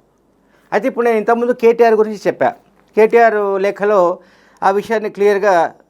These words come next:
చెప్పాడు. ఏమని చెప్పాడు, ఈ కే-, కేటీఆర్ ఏం చెప్పాడంటే ఇందులో అసలు నీ వాటా ఎంత, నీ సంగతి ఏంది అని అడిగాడు, రాహుల్ గాంధీని అడిగాడు. ఆ, ఇది, ఆ, దీని, దీనికి సంబంధించి స్కామ్ ఇది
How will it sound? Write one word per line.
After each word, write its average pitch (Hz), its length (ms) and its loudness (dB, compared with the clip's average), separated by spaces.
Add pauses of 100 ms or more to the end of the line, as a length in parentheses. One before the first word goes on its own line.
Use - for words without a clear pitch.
(120)
చెప్పాడు. 139 280 -2 (1000)
ఏమని 233 300 2
చెప్పాడు, 208 480 -2 (720)
ఈ 190 80 -6
కే-, 185 300 -2
కేటీఆర్ 196 440 0
ఏం 196 140 0
చెప్పాడంటే 190 400 0
ఇందులో 226 380 2 (380)
అసలు 233 180 -4
నీ 226 80 2
వాటా 202 300 0
ఎంత, 185 200 -4
నీ 214 240 -4
సంగతి 180 380 -4
ఏంది 180 160 -6
అని 233 120 -6
అడిగాడు, 139 400 -2 (500)
రాహుల్ 214 240 2
గాంధీని 165 240 -4
అడిగాడు. 104 260 -8 (1500)
ఆ, 175 80 0 (800)
ఇది, 226 460 -2
ఆ, 160 240 0 (500)
దీని, 165 300 -4
దీనికి 175 220 0
సంబంధించి 214 380 -2
స్కామ్ 196 400 -2 (220)
ఇది 180 460 -2